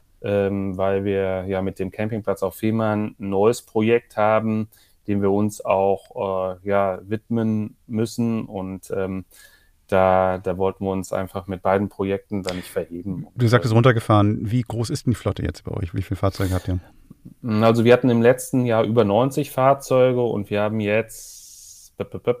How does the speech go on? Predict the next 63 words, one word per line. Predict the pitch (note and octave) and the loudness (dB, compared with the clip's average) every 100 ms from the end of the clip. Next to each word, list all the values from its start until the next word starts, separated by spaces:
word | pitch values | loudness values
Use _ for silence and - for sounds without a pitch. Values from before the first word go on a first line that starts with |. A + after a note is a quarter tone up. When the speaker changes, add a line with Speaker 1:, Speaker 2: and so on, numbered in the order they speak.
| - | -4
Speaker 1:
achtundsiebzig. | G#2 - - G2 F#2+ - C3 | -6 -6 -8 -6 -8 -10 -2
Speaker 2:
Und | A#2 | 4
davon | B2 - C3 | 4 6 4
sind | B2+ | 6
ja | C#3 | 4
auch | |
ein | C3+ | 4
paar | - B2 B2 - - _ - | 4 4 4 0 -20 _ 2
alte | A2+ G#2+ | 4 4
Modelle | F#2+ F2+ - F2 | 2 0 0 -2
dabei. | E2 E2+ | 0 0
Ihr | F#2 | 0
habt | - | 4
ja | A2+ | 4
nicht | A#2 | 6
nur | B2 | 4
die | G#2+ | 6
neuen, | G#2 G2+ A#2 E3 | 6 8 6 6
die | C3 | 2
schönen | G#2+ A#2 A#2 A2+ | 0 2 4 4
T | A2 | 4
sechs | G2 A2+ - | 2 2 0
oder | C3+ B2+ A#2+ | -2 2 2
was | A2+ - | 2 0
weiß | A2+ | 0
ich | C3 | 2
nicht | C3 | 2
da | C3+ | 0
auf | C3 | -2
der | A#2+ | -4
Straße, | - B2+ B2 B2+ | -4 2 2 2
sondern | A#2+ A2+ | 2 4
ihr | A2 | 2
habt | - | 2
ja | A2+ | 0
auch | |
ein | A2+ | 0
paar | - A2 G#2+ G#2+ - - | 2 4 4 2 -4 -4
Klassiker. | - G#2+ - - - - - | 2 2 2 -4 -6 -14 0
Speaker 1:
Ja, | A#2+ A#2 C3+ | 4 8 8
definitiv. | A2 A2 A2 G#2 - C3 D#3 - | 6 2 0 -2 0 -2 -2 -4
Ähm, | A#2 G#2+ G#2+ G#2 G2+ G2+ | -2 0 0 -2 -4 -6
das | G2+ F#2+ - | -6 -6 -6
hat | A#2+ | -8
sich, | - A#2 A2 - | -6 -6 -6 -8
äh, | A2 G#2 G2+ | -6 -2 -4
so | F#2+ G2+ | -4 -4
ergeben, | F#2 G2 A#2+ C3 A2 | -4 -4 -4 -2 -2
weil | G2 G2 G2 F#2+ | -2 -2 -2 -6
wir | G2 G2 | -6 -4
eine | F#2+ F#2+ | -4 -6
enge | G2+ A2 | -4 -4
Verbundenheit | - G#2 A#2+ B2+ A2 A2 | -4 -2 -2 -2 -4 -6
auch | A#2 G#2 - | -8 -10 -6
mit | G#2 - | -6 -6
dem | G2 | -8
V | F#2 F#2+ F#2 | -6 -6 -4
W | G2+ | -2
Oldtimer | A#2 C3 A2+ F#2+ | -2 -2 -4 -6
Museum | F#2 F#2 G2 G2 F#2+ | -8 -8 -6 -6 -6
in | |
Hannover | F#2 F#2+ C3 C3+ | -6 -2 -2 0
haben | B2 B2+ C#3 | -2 -2 -6